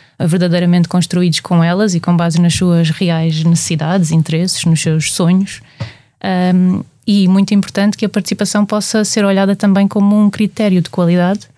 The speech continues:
ah, destes próprios contextos, por exemplo, dos contextos de educação de infância,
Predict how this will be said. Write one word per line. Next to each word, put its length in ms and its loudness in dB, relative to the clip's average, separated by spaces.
ah, 200 0
destes 340 -2
próprios 400 -2
contextos, 420 -2
por 120 -4
exemplo, 280 2
dos 140 0
contextos 420 -2
de 60 0
educação 340 -2
de 80 4
infância, 500 -2